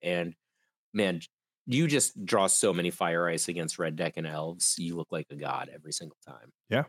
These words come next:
Speaker 2: I mean,
Speaker 1: Um,
Speaker 2: that's, that's
Speaker 1: and your deck is just full of, you know, opt, so that makes sense.
Speaker 2: Yeah, so you always draw it. Um, and,
Speaker 1: What's
Speaker 2: uh,
Speaker 1: your, what's your draw suite? Opt,
Speaker 2: It's all,
Speaker 1: Ponder.
Speaker 2: all, it's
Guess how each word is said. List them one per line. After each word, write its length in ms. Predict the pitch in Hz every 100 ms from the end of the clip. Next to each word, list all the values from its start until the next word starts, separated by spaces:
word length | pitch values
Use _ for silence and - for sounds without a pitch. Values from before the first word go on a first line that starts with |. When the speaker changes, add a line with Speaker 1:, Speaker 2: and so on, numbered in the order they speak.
| _
Speaker 2:
I 60 | 120
mean, 240 | 120 113
Speaker 1:
Um, 60 | 104
Speaker 2:
that's, 320 | 113 85 - - _
that's 300 | 117 104 -
Speaker 1:
and 100 | 123
your 100 | 127
deck 220 | 127 139
is 140 | 147 -
just 280 | 131 - -
full 340 | - - 131 120
of, 220 | 101 - - _
you 140 | - 107
know, 240 | 85 90 92 _
opt, 360 | - 101 76 -
so 440 | - 95 87 85 85 -
that 100 | 87
makes 240 | 90 87
sense. 400 | - 90 80 -
Speaker 2:
Yeah, 140 | 151 -
so 120 | - 117
you 140 | 113
always 220 | 113 123
draw 280 | - 101 95
it. 140 | 101 - -
Um, 540 | 107 101 95 92 92 - _
and, 600 | 113 110 110 107 107 101 - - - - -
Speaker 1:
What's 220 | 180 151
Speaker 2:
uh, 40 | 107
Speaker 1:
your, 140 | 277 233 _ _ _ _
what's 180 | 165 180
your 120 | 254 202 -
draw 200 | - 127
suite? 420 | 123 - 101 82 -
Opt, 520 | 107 110 135 - - - _ _ _ _ _ _ - -
Speaker 2:
It's 140 | 127
all, 180 | 117 110 123 131
Speaker 1:
Ponder. 120 | 117
Speaker 2:
all, 440 | 131 131 - 117 -
it's 320 | 131 120 -